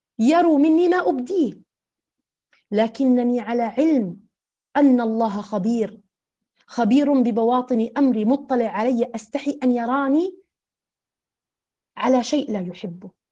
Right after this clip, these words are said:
فأحسن عملي وأخلص عبادتي وأخلص قلبي من الالتفات، وأتدرب في الخلوات والجلوات إلى أن أصل إلى مقام الإحسان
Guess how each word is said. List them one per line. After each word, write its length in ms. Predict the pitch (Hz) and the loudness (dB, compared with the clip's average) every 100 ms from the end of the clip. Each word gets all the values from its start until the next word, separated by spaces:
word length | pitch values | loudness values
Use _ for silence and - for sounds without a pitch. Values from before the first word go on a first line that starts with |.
| _ | _
فأحسن 540 | _ 262 - - 240 214 | _ -2 -2 -2 -2 -2
عملي 440 | 208 233 226 220 | -4 -6 -6 -4
وأخلص 580 | 208 208 - 208 214 - | -4 -6 -6 -6 -6 -8
عبادتي 540 | 220 226 240 220 226 | -4 -2 -2 -4 -6
وأخلص 520 | 202 190 - 208 220 - | -8 -8 -8 -6 -6 -6
قلبي 420 | 233 247 220 247 | -4 -2 0 -2
من 100 | 214 | -4
الالتفات، 840 | 196 202 - 214 - 240 240 247 _ _ _ _ _ _ _ _ _ _ _ - | -8 -10 -10 -8 -4 -2 -4 -10 _ _ _ _ _ _ _ _ _ _ _ -2
وأتدرب 880 | 247 254 262 247 240 247 226 254 196 _ _ _ _ _ _ _ _ _ | 0 0 0 2 2 0 -4 -6 -8 _ _ _ _ _ _ _ _ _
في 100 | - | -2
الخلوات 800 | 277 269 240 226 247 254 254 - | 0 0 2 2 2 2 0 -2
والجلوات 920 | 233 196 220 226 202 196 226 262 262 | 0 2 0 0 -2 0 2 2 -2
إلى 120 | 220 | -6
أن 200 | 220 - 220 | -6 -4 -6
أصل 240 | 233 - | -4 -6
إلى 260 | 220 220 208 | -6 -6 -8
مقام 400 | 202 - 233 202 | -10 -10 -10 -8
الإحسان 640 | 185 - - 214 196 180 | -12 -20 -14 -12 -12 -14